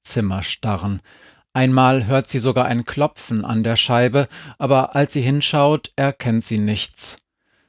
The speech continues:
Sie zieht sich die Decke über den Kopf. Gerne würde sie jetzt Sami zu sich ins Bett holen. Aber der sture Hund hat sich weder bei ihr entschuldigt, noch sieht er überhaupt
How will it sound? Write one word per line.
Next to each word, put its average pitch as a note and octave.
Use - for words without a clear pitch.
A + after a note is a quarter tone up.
Sie A2
zieht -
sich -
die A#2
Decke A#2
über A2
den G#2+
Kopf. -
Gerne B2
würde A#2+
sie A#2
jetzt -
Sami A#2
zu -
sich G#2+
ins A#2+
Bett -
holen. G#2+
Aber B2
der A2+
sture C3+
Hund B2
hat C3
sich A#2+
weder B2+
bei A#2+
ihr B2+
entschuldigt, C#3+
noch C#3
sieht C#3
er B2
überhaupt C#3